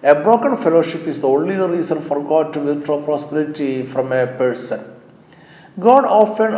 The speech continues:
reminded His people that prosperity is a gift from God for a healthy relationship with Him. This notion is expressed at more than one occasion. The kingdom of God is always a prosperous state.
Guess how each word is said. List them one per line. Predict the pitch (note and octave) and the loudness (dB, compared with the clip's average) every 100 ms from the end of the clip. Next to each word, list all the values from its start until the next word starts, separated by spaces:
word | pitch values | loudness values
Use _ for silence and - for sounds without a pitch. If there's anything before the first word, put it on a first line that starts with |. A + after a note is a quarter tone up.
| D#3+ | 0
reminded | E3+ E3 G#3 A#3 G3+ | 0 2 2 0 -4
His | E3+ - - | -6 -8 -12
people | - F#3 A3 - D3 | -6 -4 -4 0 0
that | C3+ C3 C3 | 0 -2 -2
prosperity | D#3+ D#3+ - G#3 G3+ | -2 -2 -2 -4 -4
is | E3+ - | -4 -4
a | C3 | -4
gift | C#3 G#3+ A3+ A3+ | -2 -4 -4 -6
from | - C#3+ B2 G#2+ | -8 -6 -6 -2
God | D3 D#3+ G#2 G#2 G#2+ E3 F#3 | 2 4 4 2 2 0 -4
for | C#3+ C3 | 0 2
a | B2+ B2+ | 4 2
healthy | B2+ F#3 - F#3 F#3 F#3 | 0 -4 -4 -6 -6 -4
relationship | C#3 D#3 D#3+ D#3 D3+ - D#3 D3+ D#3 - - | 0 2 0 0 -4 -6 -6 -8 -14 -20 -16
with | - D3+ D3 | -4 -4 -2
Him. | C3+ A#2 - - - - - - - | -4 -4 -6 -16 -20 -20 -20 -20 -4
This | D#3 D3+ | -4 0
notion | C#3+ F3 - D#3 | 2 2 0 -4
is | C3+ | -2
expressed | C#3+ - G3 E3+ B2+ | -4 -2 2 4 4
at | B2+ B2 | -2 -2
more | C3 D3 D#3 | -2 2 2
than | C#3 C3 B2+ C3 | 2 2 0 -2
one | B2+ C3+ C3 C3 | 0 0 0 -6
occasion. | B2+ C3+ A#2 - - - - - - - - - - - - - - - | -6 -6 -6 -8 -12 -14 -20 -20 -20 -20 -20 -20 -20 -20 -20 -20 -20 -8
The | - | -6
kingdom | - - C#4+ D#4+ C4+ | -4 -4 -2 -2 0
of | G3+ D#3+ | 0 0
God | D#3+ G3+ F3+ | 2 2 2
is | D3+ D3 | 0 2
always | D#3+ D#3 D3 B2+ | 2 2 -2 -2
a | C3 | -4
prosperous | - D3+ D3 - C#3 C3 | 0 2 2 0 -4 -4
state. | - C#3 A#2+ - - | -4 -6 -4 -6 -8